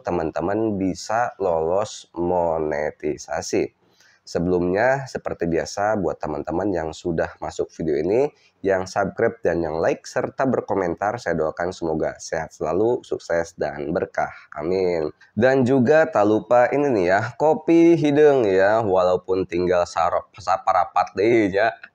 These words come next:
Kebetulan sekarang ini bukan di alam terbuka, dan sekarang ini suasananya lagi malam hari, dan di luar sana itu banyak sekali anak-anak yang lagi bermain ya, nanti berisik ya.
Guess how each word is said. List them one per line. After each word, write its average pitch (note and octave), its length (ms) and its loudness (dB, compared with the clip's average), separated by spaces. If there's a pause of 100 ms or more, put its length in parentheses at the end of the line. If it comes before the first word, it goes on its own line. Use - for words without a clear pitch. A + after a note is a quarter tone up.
(380)
Kebetulan C#3+ 640 4
sekarang G#2 320 -2
ini B2 160 2
bukan F2+ 320 -2
di F2 80 2
alam E2+ 240 0
terbuka, F#2 720 0
dan E2+ 160 0
sekarang E2+ 320 -4
ini G#2 80 0
suasananya F2+ 640 -4
lagi E2+ 160 -2
malam D#2+ 320 -2
hari, F#2+ 480 -2
dan E2 240 -2
di E2 80 0
luar D#2+ 320 -2
sana F2 400 -4
itu E2 240 -8
banyak D#2+ 320 -4
sekali D#2+ 320 -6
anak-anak D#2+ 560 -8
yang D#2 160 -8
lagi D#2+ 160 -4
bermain D#2+ 480 -2
ya, F2 160 -2
nanti D#2 320 -10
berisik - 400 -8
ya. - 160 -20